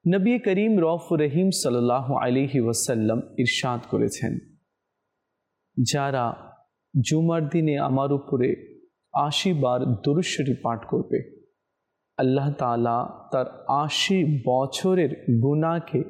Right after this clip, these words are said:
ক্ষমা করে দিবেন।" সুবহানাল্লাহ। চলুন আমরা সবাই নিয়ত করি,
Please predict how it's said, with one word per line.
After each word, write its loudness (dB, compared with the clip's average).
ক্ষমা -2
করে 0
দিবেন।" -2
সুবহানাল্লাহ। -2
চলুন 0
আমরা 0
সবাই -2
নিয়ত 2
করি, -2